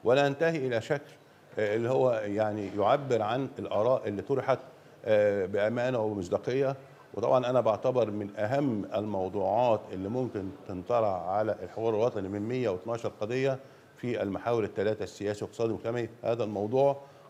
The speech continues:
قد تكون فرصة لم تحدث من قبل، وقد يكون من الصعوبة أن تحدث، إن ملف الأحزاب السياسية اتفتح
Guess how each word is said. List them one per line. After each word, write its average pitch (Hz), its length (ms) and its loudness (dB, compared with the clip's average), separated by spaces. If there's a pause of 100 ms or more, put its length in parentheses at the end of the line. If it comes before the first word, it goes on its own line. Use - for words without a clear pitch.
قد 104 140 2
تكون 151 340 0
فرصة 147 520 0 (500)
لم 139 180 6
تحدث 147 440 0
من 113 100 -2
قبل، 139 280 0 (600)
وقد 117 380 6
يكون 131 280 -2
من 120 80 0
الصعوبة 117 360 0
أن 110 120 -2
تحدث، 131 340 -2
إن 110 200 -2
ملف 131 380 0
الأحزاب 98 440 -2
السياسية 113 580 -2
اتفتح 135 440 -4